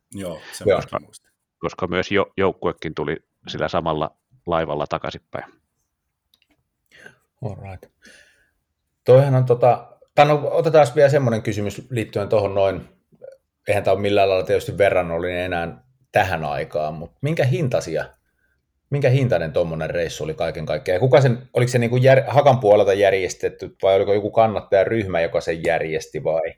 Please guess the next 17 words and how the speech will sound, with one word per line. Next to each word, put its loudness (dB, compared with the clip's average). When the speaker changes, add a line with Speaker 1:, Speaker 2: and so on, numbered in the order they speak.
Speaker 2:
vai -4
miten -4
se -8
meni -6
ja, -6
ja -2
minkälaisista -4
hinnoista -6
puhuttiin -12
vuonna -4
yhdeksänkymmentäkuusi? -12
Speaker 3:
Ei -2
mulla -8
ainakaan -4
ole -4
niinku -10
mitään, -2